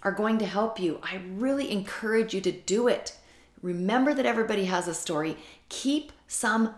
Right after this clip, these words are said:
perspective on things. Quit getting it all out of whack,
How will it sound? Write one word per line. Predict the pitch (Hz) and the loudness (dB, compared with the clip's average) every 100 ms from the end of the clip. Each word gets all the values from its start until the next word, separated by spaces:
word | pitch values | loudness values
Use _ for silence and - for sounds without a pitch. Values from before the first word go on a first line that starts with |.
| - | -8
perspective | 196 190 - - - 247 247 220 196 151 - | -8 -4 -4 -4 2 0 0 0 0 0 -4
on | 160 151 151 | -4 -4 -6
things. | 160 151 - - - | -8 -8 -10 -12 -10
Quit | - 294 214 | -2 -2 -2
getting | 226 254 233 | -2 2 2
it | 190 - | 0 -2
all | 214 247 - | 0 0 0
out | 196 226 | -4 -2
of | 214 185 | -2 -2
whack, | 180 208 190 - | 0 2 0 -6